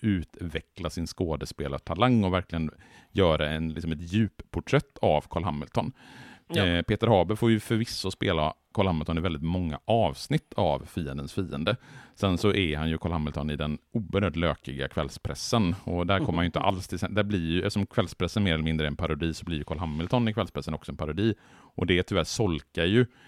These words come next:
Speaker 1: lite mitt intryck av Peter Haber, så, Peter Haber som Carl Hamilton. Han är ju oerhört mycket bättre i Fiendens fiende än vad han är i kvällspressen. Och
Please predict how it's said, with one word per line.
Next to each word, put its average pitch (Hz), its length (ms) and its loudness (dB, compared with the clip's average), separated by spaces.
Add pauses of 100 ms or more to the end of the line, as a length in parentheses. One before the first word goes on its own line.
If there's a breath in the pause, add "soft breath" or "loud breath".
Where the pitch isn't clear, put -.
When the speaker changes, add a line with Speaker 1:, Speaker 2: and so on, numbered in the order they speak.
(220 loud breath)
Speaker 1:
lite 78 720 0 (160 loud breath)
mitt 87 380 -2
intryck 107 600 0 (300)
av 73 480 0
Peter 80 260 -2
Haber, 67 340 -2
så, 73 240 -6 (160)
Peter 90 240 -2
Haber 73 400 -2
som 71 300 -6
Carl - 140 -2
Hamilton. 92 480 2 (320 loud breath)
Han 87 140 0
är 87 40 2
ju 85 120 4
oerhört 95 320 0
mycket 82 200 -4
bättre 78 240 -8
i 73 40 -6
Fiendens 73 280 -4
fiende 73 340 -6
än 73 100 -4
vad 76 100 -2
han 73 100 -4
är 71 100 -6
i 67 40 -8
kvällspressen. 82 760 -2 (500 loud breath)
Och 82 320 2